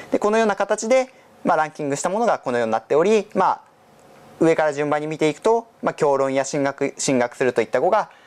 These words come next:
上からラン-、ランキングで上位になっており、逆に関係のない哲学やアニメといった単語は、まあ、ランキングの下位に来ていることがわかります。で、えー、これらの語に対して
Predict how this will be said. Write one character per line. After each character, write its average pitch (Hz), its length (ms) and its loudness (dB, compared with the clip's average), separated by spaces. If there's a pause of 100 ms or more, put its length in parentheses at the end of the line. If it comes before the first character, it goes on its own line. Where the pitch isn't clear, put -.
(160)
上 135 160 0
か 117 120 2
ら 113 120 2
ラ 127 140 0
ン-、 127 120 -10
ラ 135 160 -2
ン 120 60 -12
キ 127 100 -10
ン 123 100 -2
グ 135 80 0
で 208 320 0
上 139 220 0
位 117 40 -6
に 107 60 -6
な 110 80 0
っ 123 80 -4
て 143 60 -2
お 156 60 0
り、 208 280 -2
逆 151 180 0
に 214 220 0
関 156 240 -4
係 156 160 2
の 156 80 -2
な 185 100 0
い 156 120 -4
哲 131 200 -6
学 123 180 -2
や 110 120 2
ア - 60 -2
ニ 120 100 -2
メ 120 100 0
と 123 80 0
い 120 40 -2
っ - 20 -6
た - 100 -16
単 127 220 -4
語 135 60 -4
は、 220 220 0 (300)
ま 156 80 0
あ、 151 40 2
ラ 147 40 -2
ン 131 60 -10
キ - 120 -10
ン 127 60 -2
グ 123 80 0
の 123 240 -2
下 170 140 -2
位 117 80 -4
に 170 260 -6
来 - 80 -16
て - 160 0
い - 20 -4
る 190 80 -2
こ - 100 -2
と 226 100 0
が 165 240 -2
わ 113 100 -2
か 104 120 -4
り 95 60 -10
ま 98 120 -6
す。 - 180 -16 (920)
で、 208 240 2 (440)
え - 80 2
ー、 202 40 0
こ 208 120 0
れ 233 80 4
ら 214 100 2
の 156 80 -2
語 147 120 0
に 156 100 -4
対 208 180 2
し - 100 -12
て 262 200 0